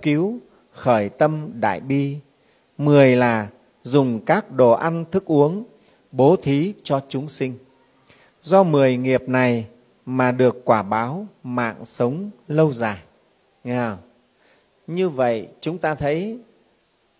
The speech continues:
được mạng sống lâu dài do những cái thiện nghiệp này. À, những thiện nghiệp này. Trong Kinh Trung Bộ, bài Kinh Tiểu Nghiệp Phân Biệt, Đức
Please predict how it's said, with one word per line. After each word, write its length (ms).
được 440
mạng 240
sống 260
lâu 160
dài 460
do 360
những 300
cái 180
thiện 300
nghiệp 260
này. 220
À, 300
những 160
thiện 260
nghiệp 140
này. 240
Trong 800
Kinh 180
Trung 240
Bộ, 360
bài 380
Kinh 320
Tiểu 680
Nghiệp 280
Phân 220
Biệt, 220
Đức 140